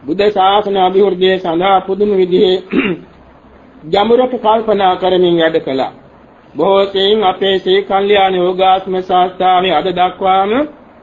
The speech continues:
තුන් වේලට බුද්ධ වන්දනා කරමේ සකස් වුණේ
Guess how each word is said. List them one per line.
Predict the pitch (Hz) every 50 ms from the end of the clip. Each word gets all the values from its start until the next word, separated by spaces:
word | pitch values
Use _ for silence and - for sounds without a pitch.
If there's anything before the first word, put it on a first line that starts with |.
| - - -
තුන් | - 202 233 262 254
වේලට | 220 202 202 220 226 226 220 208 202 214 208
බුද්ධ | 175 190 208 190 190 208
වන්දනා | 220 202 196 202 202 196 196 190 190 185
කරමේ | 185 190 185 185 180 185 180 180
සකස් | 175 175 175 170 170 - 190 196 190
වුණේ | - 190 180 180 180 175 170